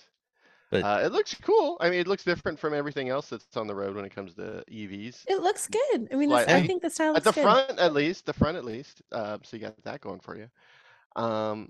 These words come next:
Speaker 2: no, I think they're gonna, you know, Polestar is doing really well in here in the Bay Area because I see them everywhere.
Speaker 3: I
Speaker 2: I mean, it
Speaker 3: don't,
Speaker 2: helps
Speaker 3: I've
Speaker 2: that we
Speaker 3: only
Speaker 2: have,
Speaker 3: seen a few
Speaker 2: we have a
Speaker 3: here, honestly.
Speaker 2: Polestar, we have a Polestar, uh, dealership in Marin where all the rich people live.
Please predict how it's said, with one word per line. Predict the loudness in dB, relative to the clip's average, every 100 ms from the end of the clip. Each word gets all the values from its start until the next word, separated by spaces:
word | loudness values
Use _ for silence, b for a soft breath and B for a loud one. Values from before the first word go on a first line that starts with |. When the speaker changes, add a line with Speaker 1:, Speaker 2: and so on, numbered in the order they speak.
| -18
Speaker 2:
no, | -12 -6 -6
I |
think | -6 -10
they're | -12
gonna, | -10 -10 -12
you | -14 -14
know, | -12 -14 _
Polestar | -8 -6 -4 -4
is | -6
doing | -6 -6 -6
really | -4 -2 -2
well | 0 0 0
in | -2 -6
here | -8 -6
in | -6
the | -8
Bay | -8 -6
Area | -8 -8 -10
because | -14 -12 -12
I | -12
see | -12 -10
them | -10 -12
everywhere. | -6 -2 2 2 2 0 -6 -8 -8 -8 -10 -10 -10 -10 -12 -14 -16 -20 _ -14
Speaker 3:
I | -4
Speaker 2:
I |
mean, | 0 0
it |
Speaker 3:
don't, |
Speaker 2:
helps | 0
Speaker 3:
I've | 0
Speaker 2:
that | 2
we |
Speaker 3:
only | 4
Speaker 2:
have, | 2
Speaker 3:
seen | 0 -2 0 -2 -6
a |
few | -10 -2 2 2 2 4
Speaker 2:
we |
have | 6 6
a |
Speaker 3:
here, | 4
honestly. |
Speaker 2:
Polestar, | 4 4 4 6 6 4 0 -6 _ -20 _ -4
we | -2
have | 0
a |
Polestar, | 0 -2 -2 0 0 0 -8 _ -12
uh, | -10 -10 -12
dealership | -8 -6 -6 -8 -12 -12
in | -10 -8
Marin | -6 -4 -6 -10 -14
where | -8
all | -8
the | -6
rich | -10 -10
people | -8 -6
live. | -6 -6